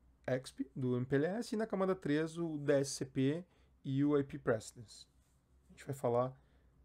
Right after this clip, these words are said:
sobre cada um deles mais pra frente agora. Na camada dois, então, pra que a gente possa tá realizando a nossa marcação, ah, a gente utiliza o oitocentos e dois ponto um Q. Então, dentro do cabeçalho do oitocentos e dois ponto um Q,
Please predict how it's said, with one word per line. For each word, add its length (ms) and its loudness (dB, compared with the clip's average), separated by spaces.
sobre 260 -6
cada 220 2
um 60 2
deles 240 0
mais 220 -2
pra 140 -2
frente 340 -8
agora. 320 -2
Na 80 -4
camada 300 2
dois, 340 2
então, 360 -2
pra 100 -4
que 100 -8
a 40 0
gente 100 -6
possa 260 -2
tá 120 -2
realizando 380 2
a 20 2
nossa 220 0
marcação, 760 -2
ah, 400 2
a 60 -4
gente 200 -6
utiliza 680 2
o 280 2
oitocentos 320 -4
e 40 -2
dois 120 2
ponto 300 -6
um 80 -6
Q. 220 -8
Então, 240 -4
dentro 320 -2
do 80 -4
cabeçalho 480 0
do 60 0
oitocentos 320 -2
e 40 -14
dois 140 0
ponto 300 -6
um 80 -4
Q, 400 -4